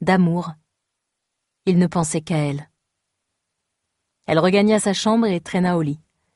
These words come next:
Elle entama un livre qu'elle avait acheté la veille.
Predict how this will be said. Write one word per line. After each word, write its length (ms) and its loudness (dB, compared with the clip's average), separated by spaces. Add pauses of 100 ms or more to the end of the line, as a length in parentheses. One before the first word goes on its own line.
(320)
Elle 140 2
entama 340 0
un 140 0
livre 340 -2
qu'elle 160 -2
avait 180 -2
acheté 260 -6
la 120 -2
veille. 320 -4